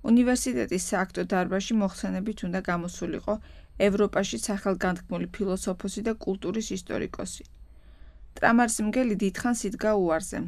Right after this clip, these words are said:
მაგრამ ბოლოს და ბოლოს მაინც დავითანხმე ლექციაზე წამოსულიყო. ერთად წავედით და დარბაზშიც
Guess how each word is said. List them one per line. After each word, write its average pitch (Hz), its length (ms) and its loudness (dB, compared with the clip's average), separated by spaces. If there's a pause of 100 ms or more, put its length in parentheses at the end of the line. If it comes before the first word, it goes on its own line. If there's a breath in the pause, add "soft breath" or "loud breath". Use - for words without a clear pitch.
მაგრამ 180 380 0
ბოლოს 190 300 2
და 190 120 2
ბოლოს 196 300 0
მაინც 180 320 0
დავითანხმე 180 640 -2
ლექციაზე 175 580 -4
წამოსულიყო. - 720 -6 (920 soft breath)
ერთად 214 400 2
წავედით - 560 0
და 226 160 0
დარბაზშიც 190 600 2